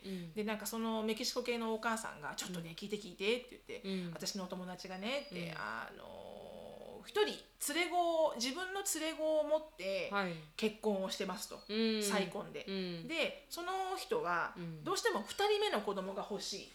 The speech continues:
Speaker 2: い。
Speaker 1: うん。
Speaker 2: と。で、
Speaker 1: うん。
Speaker 2: 上の、まだ連れ子で来てる連れ子の自分の子供がまだ二歳なの。
Speaker 1: はい。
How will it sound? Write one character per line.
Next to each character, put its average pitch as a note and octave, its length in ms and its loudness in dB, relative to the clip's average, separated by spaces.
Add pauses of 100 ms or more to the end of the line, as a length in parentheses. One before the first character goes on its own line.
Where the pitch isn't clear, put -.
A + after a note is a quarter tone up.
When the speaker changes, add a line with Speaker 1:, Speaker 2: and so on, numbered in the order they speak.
Speaker 2:
い。 G3+ 60 -2
Speaker 1:
う G3+ 640 2
ん。 D#3+ 60 -10 (500)
Speaker 2:
と。 - 220 -4 (120)
で、 G3+ 100 0
Speaker 1:
う D4 60 2
ん。 - 40 4
Speaker 2:
上 F#4+ 100 4
の、 F#4 360 8
ま F4+ 100 8
だ E4 100 4 (100)
連 D#4+ 120 2
れ F4+ 60 4
子 F4 140 0
で F4 120 0
来 - 100 -6
て E4+ 140 0
る G3 120 2 (160)
連 C#4 300 2
れ A#3+ 40 -4
子 C#4 100 4
の C4+ 100 2
自 A#3 160 0
分 C#4 180 -2
の C4+ 100 -2
子 C#4 140 -2
供 C#4 160 2
が B3+ 60 2
ま A#3+ 60 6
だ G3 100 4
二 D4+ 120 0
歳 B3 220 2
な - 100 -8
の。 - 60 -14 (120)
Speaker 1:
は G#3 260 2
い。 F3 60 4